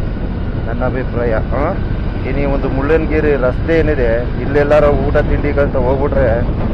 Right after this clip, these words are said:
ನಿಮ್ನ ಬಲಿ ಹಾಕ್ಬಿಡ್ತಾರೆ. ಆಮೇಲೆ ಚೆನ್ನಾಗೂ ಇಲ್ಲ, ಅರ್ಥಾಯ್ತಾ? ನಮ್ಗೆ ಒಂದು ಚಿಕ್ಕದು ಸ್ಮಾಲ್ ಇಡ್ಲಿಗೆ ಇಪ್ಪತ್ತು ರೂಪಾಯಿ ತಗೊಂಡ ಇಲ್ಲಿ. ಆ,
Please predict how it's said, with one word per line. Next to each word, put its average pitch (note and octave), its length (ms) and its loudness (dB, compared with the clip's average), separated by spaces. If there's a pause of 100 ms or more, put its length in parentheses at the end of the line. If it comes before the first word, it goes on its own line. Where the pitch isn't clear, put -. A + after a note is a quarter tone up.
(260)
ನಿಮ್ನ - 340 0
ಬಲಿ C#3+ 180 2
ಹಾಕ್ಬಿಡ್ತಾರೆ. C3 600 0
ಆಮೇಲೆ C3+ 240 0
ಚೆನ್ನಾಗೂ D3+ 500 0
ಇಲ್ಲ, C3+ 160 0 (920)
ಅರ್ಥಾಯ್ತಾ? A#2+ 640 0 (1300)
ನಮ್ಗೆ A2+ 240 -2
ಒಂದು D#3 220 0
ಚಿಕ್ಕದು D#3+ 520 -4
ಸ್ಮಾಲ್ D3 500 -2
ಇಡ್ಲಿಗೆ D#3 320 -4
ಇಪ್ಪತ್ತು D3+ 340 -2
ರೂಪಾಯಿ C#3+ 220 -2
ತಗೊಂಡ C3+ 300 -2
ಇಲ್ಲಿ. A#2+ 280 -2
ಆ, - 1200 -12